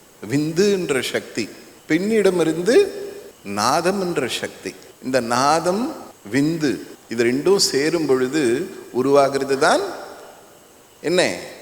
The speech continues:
கலை என்ற உயிர். ஆக உயிருக்கு இன்னொரு பேரு கலை. அந்த உயிர் சக்தியை தனக்குள்ளே அடக்கியிருப்பதால், தனக்குள்ளே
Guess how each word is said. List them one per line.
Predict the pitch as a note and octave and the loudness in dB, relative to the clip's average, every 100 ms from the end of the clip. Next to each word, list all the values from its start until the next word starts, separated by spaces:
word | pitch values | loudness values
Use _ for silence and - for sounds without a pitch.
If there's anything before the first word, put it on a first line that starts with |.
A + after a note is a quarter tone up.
| - - - - - | -20 -20 -20 -20 -6
கலை | - A2 A#2 A#2 G#2 F2 - | -2 2 2 0 -4 -8 -12
என்ற | G#2+ G2 C#3+ F3 | -10 -4 0 0
உயிர். | G#2+ A2 G2+ - - - - - - | 0 -2 -4 -6 -18 -20 -20 -16 -2
ஆக | D#3 E3 F3+ | 0 2 0
உயிருக்கு | D3 F#3 B3 B3 G#3 | 0 -2 -4 -4 -4
இன்னொரு | E3+ F#3+ F3 | -2 0 0
பேரு | D#3+ D3+ F4 - | 0 -2 -4 -2
கலை. | A#2 G#2 F2+ - - - - | -2 -2 -6 -12 -20 -20 -12
அந்த | - C#3+ C3+ C3 | -4 0 2 2
உயிர் | E3 B3 C#4 | 0 0 0
சக்தியை | - F#3 - D3 B2 A2+ B2+ G#3+ - - - - | 0 -2 -4 -6 -2 -2 -2 -4 -10 -20 -20 -6
தனக்குள்ளே | B2+ B2+ D3 - D3 E3 F#3+ E3+ | 0 0 -2 -4 -4 0 2 2
அடக்கியிருப்பதால், | A#2 D3+ - - E3 A2+ A#2+ G#2 G2+ A2+ D#3 F3 - - - - - - - - - - - - - - | 2 0 -2 -2 0 0 -2 2 4 4 0 -6 -12 -16 -20 -20 -20 -20 -20 -20 -20 -20 -20 -20 -8 0
தனக்குள்ளே | C3+ C#3 - D#3 E3+ | 0 0 -4 -4 4